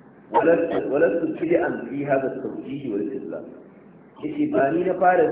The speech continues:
cewa al-firqatul najiya da Raifatul Mansura su ne sunnati wa sunnatul khulafa ba.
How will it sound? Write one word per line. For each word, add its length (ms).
cewa 640
al-firqatul 680
najiya 800
da 80
Raifatul 480
Mansura 840
su 80
ne 640
sunnati 560
wa 140
sunnatul 400
khulafa 400
ba. 80